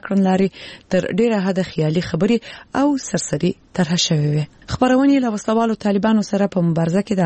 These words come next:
افغانانو د اړتیاو په اړه د امریکا د دفاع وزارت د یوه چارواکي په حواله لیکلي چې هوایي ملاتړ ته اړتیا لري، خو فارن پالیسي لیکلي چې که وسلوال طالبان له هوایي قوا پرته پرمختګ کولی سي، نو افغان امنیتي ځواکونه ولې پر مخ نسي تلای؟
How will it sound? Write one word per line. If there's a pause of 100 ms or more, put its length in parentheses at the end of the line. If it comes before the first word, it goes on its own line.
افغانانو
د
اړتیاو
په
اړه (440)
د
امریکا
د
دفاع
وزارت
د
یوه
چارواکي
په
حواله
لیکلي
چې (100)
هوایي
ملاتړ
ته
اړتیا
لري، (460)
خو (200)
فارن
پالیسي
لیکلي
چې (340)
که
وسلوال
طالبان
له
هوایي
قوا
پرته
پرمختګ
کولی
سي،
نو
افغان
امنیتي
ځواکونه (300)
ولې
پر (100)
مخ
نسي
تلای؟